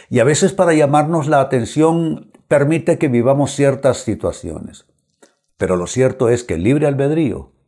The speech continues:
es una concesión que Dios mantiene. Tenemos nosotros la facultad de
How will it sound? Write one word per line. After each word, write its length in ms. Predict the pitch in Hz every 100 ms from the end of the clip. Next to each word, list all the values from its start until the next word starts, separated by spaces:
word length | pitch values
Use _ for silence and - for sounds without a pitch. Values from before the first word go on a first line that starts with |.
| _ _ _
es 280 | 113 110 -
una 240 | 117 117
concesión 720 | 104 95 101 - 131 127 131 - _ _ -
que 120 | 87
Dios 360 | 90 113 120
mantiene. 760 | 117 95 95 113 120 127 131 - _ _ _ _ _
Tenemos 380 | - 101 127 156
nosotros 420 | 151 131 135 147
la 120 | 143 139
facultad 880 | 117 98 95 92 - 135 110 80 - _ _ _ _ _
de 560 | - 90 107 101 - _